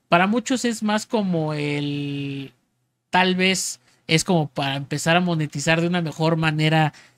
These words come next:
eh, todo lo que es de cosméticos de Halo, ya sea skins, armaduras, colores y demás,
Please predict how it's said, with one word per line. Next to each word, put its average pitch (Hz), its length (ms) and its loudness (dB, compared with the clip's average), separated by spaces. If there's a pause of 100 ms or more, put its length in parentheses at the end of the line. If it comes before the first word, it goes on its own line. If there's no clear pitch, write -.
eh, 135 300 0
todo 170 240 4
lo 143 240 0
que 151 120 0
es 151 80 -2
de 160 140 2
cosméticos 160 680 -2
de 160 180 2
Halo, 175 300 4
ya 156 260 0
sea 147 440 0 (380)
skins, 190 460 2
armaduras, 151 600 4
colores 143 560 -2
y 143 60 0
demás, 143 360 -2